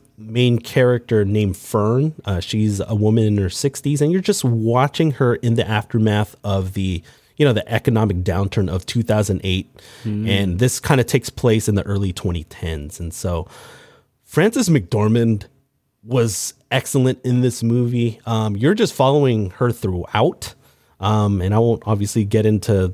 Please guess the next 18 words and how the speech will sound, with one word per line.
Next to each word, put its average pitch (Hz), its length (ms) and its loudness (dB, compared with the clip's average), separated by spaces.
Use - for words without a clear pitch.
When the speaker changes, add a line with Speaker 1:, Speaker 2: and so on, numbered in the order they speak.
Speaker 1:
like, 98 320 -2
some 110 240 0
of 104 120 0
her, 95 360 0
um, 87 520 -4
experiences 117 800 0
and 90 80 0
everything, 90 720 -2
but 90 420 -4
man, 104 460 0
the 101 340 -2
character 151 340 0
work 143 300 2
was 135 180 0
good. 135 480 2
Uh, 104 160 -2
the 98 60 -4
cinematography, 120 1160 -2